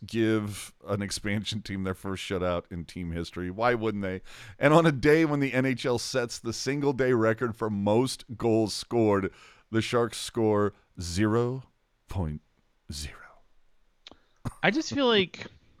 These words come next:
Speaker 2: this game and the game against Anaheim, it's, <sighs> I, I, I, I feel like it, it's just adding more kind of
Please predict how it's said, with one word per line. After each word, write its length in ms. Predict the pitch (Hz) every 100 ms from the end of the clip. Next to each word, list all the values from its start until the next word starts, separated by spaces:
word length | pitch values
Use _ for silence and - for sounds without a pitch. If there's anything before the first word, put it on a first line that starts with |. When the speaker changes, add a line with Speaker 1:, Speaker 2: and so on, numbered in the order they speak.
| _ _ _ _ - -
Speaker 2:
this 280 | 139 160
game 360 | - 170 175 175
and 80 | 165
the 60 | 123
game 180 | 131
against 220 | 139 131 101
Anaheim, 560 | 113 123 131 127 131 -
it's, 500 | 127 131 - - -
<sighs> 1300 | _ _ _ _ _ _ _ _ _ _ _ _ -
I, 840 | - - - - - - - 156 160
I, 160 | - 151
I, 260 | 127 147 127
I 100 | 147
feel 260 | - 165
like 200 | 180 170
it, 140 | 151 139
it's 240 | 131 131 -
just 220 | 135 -
adding 480 | 110 120 131 131 127
more 760 | 123 123 123 127 123 123 120 120
kind 280 | - 123 120
of 800 | 117 107 107 110 - - - -